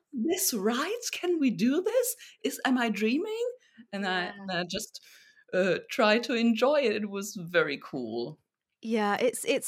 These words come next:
Speaker 3: surreal actually going back to gigs again. It
Speaker 2: Yeah.
Speaker 3: feels very wrong, but also exciting at the same
Speaker 1: Yeah.
Speaker 3: time, right?
Speaker 1: And you have also played some shows actually, haven't you?
Speaker 3: Yes, we have. Yeah, we've played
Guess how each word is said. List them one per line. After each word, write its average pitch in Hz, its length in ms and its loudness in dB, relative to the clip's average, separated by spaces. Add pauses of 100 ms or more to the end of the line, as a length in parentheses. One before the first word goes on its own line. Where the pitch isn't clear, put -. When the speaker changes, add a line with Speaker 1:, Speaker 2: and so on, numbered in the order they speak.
Speaker 3:
surreal 269 540 2
actually 208 460 0
going 208 320 2
back 208 260 -2
to 196 120 -8
gigs 202 360 -6
again. 190 560 -8
It 202 200 -6
Speaker 2:
Yeah. 214 200 -16
Speaker 3:
feels 240 580 4
very 233 400 2
wrong, 247 680 2
but 226 80 0
also 220 420 -2
exciting - 760 -4
at - 100 -16
the 233 80 -10
same 196 300 -8
Speaker 1:
Yeah. - 160 -12
Speaker 3:
time, 202 420 -4
right? 202 460 -8 (420)
Speaker 1:
And 185 180 0
you 214 300 2
have 285 240 0
also 196 880 2
played 320 480 4 (100)
some 170 400 0
shows 151 520 0
actually, 135 480 -6
haven't 175 340 -6
you? 139 200 -8 (360)
Speaker 3:
Yes, 233 480 -2
we 233 120 -2
have. 196 500 4
Yeah, 240 180 8
we've 247 260 0
played 320 320 0